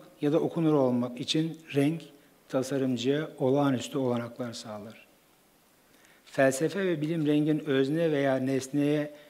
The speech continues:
ne kadar ait olduğunu tartışırken mimarlık rengi, ışık, nesne ve öznenin birlikte etkin olduğu bir bağlamda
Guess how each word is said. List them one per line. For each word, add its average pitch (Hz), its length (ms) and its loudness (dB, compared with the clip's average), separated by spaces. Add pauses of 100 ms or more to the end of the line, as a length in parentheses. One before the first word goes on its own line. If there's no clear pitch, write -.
(360)
ne 160 180 0
kadar 139 260 2 (140)
ait 147 260 2
olduğunu 123 420 2
tartışırken 127 800 -2 (520)
mimarlık 139 720 2
rengi, 127 460 0 (640)
ışık, 143 340 0 (440)
nesne 135 460 0
ve 143 100 2
öznenin 131 560 0
birlikte 131 380 -4
etkin 143 340 -6
olduğu 139 400 0
bir 127 220 0
bağlamda 120 640 -2